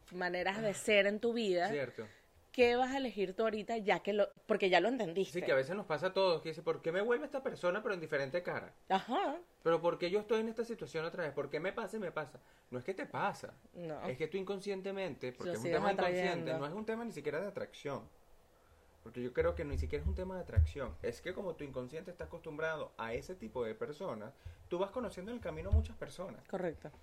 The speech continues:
Speaker 2: Y cuando en ese, en ese muchas personas conoces, te va a salir una de estas,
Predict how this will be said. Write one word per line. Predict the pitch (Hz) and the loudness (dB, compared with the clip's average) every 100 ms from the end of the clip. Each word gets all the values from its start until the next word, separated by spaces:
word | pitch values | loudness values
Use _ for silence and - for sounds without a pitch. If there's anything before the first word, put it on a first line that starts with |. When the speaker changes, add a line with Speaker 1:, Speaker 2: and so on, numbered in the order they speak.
| - _ | -20 _
Speaker 2:
Y | 147 | -14
cuando | 147 170 180 175 170 | -10 -2 -2 0 -2
en | 180 | -2
ese, | 185 285 180 - | -6 -10 -10 -6
en | 165 | -2
ese | 156 226 | -2 -2
muchas | 240 240 233 226 | -2 -2 -4 -6
personas | 156 180 190 | -6 -6 -6
conoces, | 180 180 156 139 - - | -8 -8 -8 -10 -14 -6
te | - | 0
va | 131 | 0
a | 120 | -2
salir | 165 175 | -6 -6
una | 175 165 | -6 -4
de | 156 127 147 | 0 2 2
estas, | 185 - 113 | -2 -6 -10